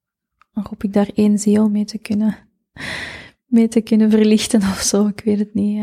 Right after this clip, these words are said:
Ehm, maar ja, merci om, eh, om mij te ontvangen en voor, eh,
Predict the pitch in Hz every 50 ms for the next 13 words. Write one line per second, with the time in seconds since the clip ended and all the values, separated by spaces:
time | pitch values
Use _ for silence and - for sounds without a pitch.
0 | 202 202 208 208 208 214 - _ _ _ - 233 254 226 - - - - - _
1 | _ _ _ _ _ _ 233 214 208 214 233 - - 220 - - - - - 202
2 | 202 208 202 196 190 190 185 190 185 185 185 185 196 - _ _ _ _ _ -
3 | - - - - - - - - - - _ _ _ 226 214 208 208 208 202 -
4 | - 220 220 214 - - 190 208 240 269 277 277 269 254 - 220 220 214 208 214
5 | 220 208 214 208 208 214 220 226